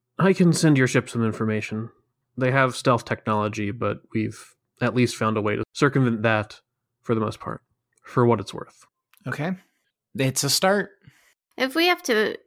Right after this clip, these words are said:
Speaker 3: carefully weave our way through these, it's gonna be pretty slow going. I don't think the Vezif are gonna be too happy about those delays.
Speaker 2: It's also is dangerous because there are seven ships we'd have to navigate through,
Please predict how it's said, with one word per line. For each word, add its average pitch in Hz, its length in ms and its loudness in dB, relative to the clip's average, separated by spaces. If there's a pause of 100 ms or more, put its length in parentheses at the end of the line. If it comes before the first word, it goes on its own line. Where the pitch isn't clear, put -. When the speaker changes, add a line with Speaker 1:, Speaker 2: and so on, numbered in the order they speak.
Speaker 3:
carefully 208 800 2
weave 226 300 0
our 208 160 4
way 196 200 2
through 226 380 2
these, 185 280 0
it's 180 160 -6
gonna 214 200 0
be 202 140 0
pretty 226 280 -2
slow 208 320 0
going. 185 540 0
I 185 100 -4
don't 202 220 -6
think 202 180 -4
the 180 100 -8
Vezif 180 520 -2
are 175 120 -4
gonna 175 200 -2
be 165 120 -2
too 175 240 -8
happy 170 360 -4
about - 240 -4
those 151 220 -10
delays. 104 720 -8 (460)
Speaker 2:
It's 170 200 -2
also 156 580 2 (440)
is 156 180 0
dangerous 139 520 2
because 127 600 0 (180)
there 120 260 2
are 110 540 2
seven 175 500 2
ships - 340 0
we'd 127 80 -2
have 127 160 0
to 131 80 -10
navigate 120 560 -2
through, 113 480 -2